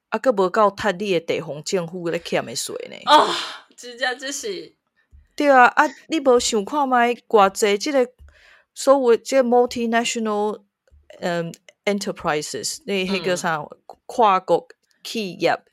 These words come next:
Speaker 2: 嗯。
Speaker 1: 伫遮拢无纳几啊税呢，
Speaker 2: 对啊。
Speaker 1: 因为因，嘿啊，我，阮翁就讲无定着，Lucy 因兜六个岁，佫比咱头较，较少咧。
Speaker 2: 真的。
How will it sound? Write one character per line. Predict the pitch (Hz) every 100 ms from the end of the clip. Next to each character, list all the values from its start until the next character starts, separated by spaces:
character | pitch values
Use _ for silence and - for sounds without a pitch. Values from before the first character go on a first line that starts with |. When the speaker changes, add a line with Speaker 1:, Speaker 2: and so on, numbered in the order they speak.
| _ -
Speaker 2:
嗯。 | 220 214 175
Speaker 1:
伫 | 190
遮 | 247 240
拢 | 269 277
无 | 214 180
纳 | -
几 | - 233 233
啊 | 202 233
税 | - 156 -
呢， | - -
Speaker 2:
对 | 285 330
啊。 | 320 294 277 277
Speaker 1:
因 | 196
为 |
因， | 202 - _ _ - _ _
嘿 | - 247
啊， | 269 277 - _ _ _
我， | - 277 -
阮 | 247
翁 | 254 262
就 | 190
讲 | 208 214 226 233 226 -
无 | 175
定 | 170 175
着， | 156 165 151 160
Lucy | 202 220 - 175
因 | 175 170
兜 | 170 185 196 202 208
六 | 165 147
个 | 156
岁， | - 139
佫 | -
比 | 175 175
咱 | 170 170
头 | 175 160
较， | - 175
较 | 185
少 | 160 - 156
咧。 | - -
Speaker 2:
真 | 214 220 233
的。 | 226 196 165 156